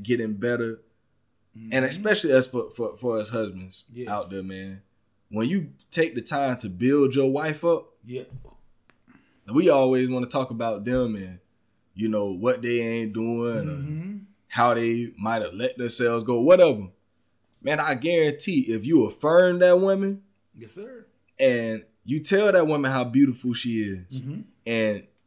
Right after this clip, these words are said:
Speaker 1: you don't just say that, but you show her these things and you commit to that woman and really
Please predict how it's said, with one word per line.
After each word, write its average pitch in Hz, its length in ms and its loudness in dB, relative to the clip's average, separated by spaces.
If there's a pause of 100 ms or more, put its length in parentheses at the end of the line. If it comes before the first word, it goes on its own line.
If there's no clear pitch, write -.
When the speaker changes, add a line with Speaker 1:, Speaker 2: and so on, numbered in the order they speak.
Speaker 1:
you 143 120 0
don't 135 280 2
just 123 260 0
say 170 160 2
that, 123 200 0
but 120 180 -8
you 107 60 -8
show 175 400 4
her 139 120 4
these 123 280 2
things 101 500 -10 (100)
and 110 140 -4
you 131 120 0
commit 117 460 -4
to 143 160 0
that 117 180 -2
woman 110 340 -8 (380)
and 92 240 -8
really 120 480 0